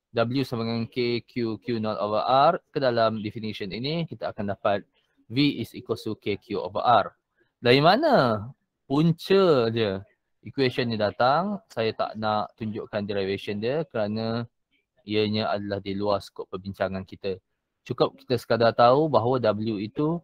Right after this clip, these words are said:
adalah K Q Q naught over R dan di sinilah datangnya equation K Q over R. Dari segi kita nak apply equation electric potential ini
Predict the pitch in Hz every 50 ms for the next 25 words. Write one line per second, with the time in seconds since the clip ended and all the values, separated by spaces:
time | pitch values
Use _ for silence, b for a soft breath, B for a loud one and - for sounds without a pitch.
0 | B B B B B - - 107 107 104 107 104 101 - - 110 107 107 - _
1 | _ 113 107 104 101 _ - 101 101 104 98 - 82 98 98 - 87 127 139 151
2 | 165 165 _ _ _ _ _ - 110 107 107 107 110 - - 131 139 170 185 175
3 | 156 131 120 117 113 - - 113 110 107 107 98 95 - - 113 107 - - 117
4 | 107 107 101 - - 110 107 107 104 104 107 107 - _ _ _ _ _ _ _
5 | _ - - 104 104 98 98 98 - - - - 82 76 - - 113 107 98 -
6 | - - _ _ _ _ _ _ _ _ _ _ _ _ _ _ _ _ _ _
7 | _ _ - 127 147 185 233 226 - 254 214 220 220 196 - 165 - 170 143 127
8 | 90 139 143 - 247 262 254 208 123 123 117 156 147 131 123 - 127 113 104 104
9 | 104 110 123 - _ _ _ _ _ _ - - - 120 120 139 165 - 202 196
10 | 147 - - 113 - 113 110 110 107 - 113 104 95 92 92 92 92 92 110 143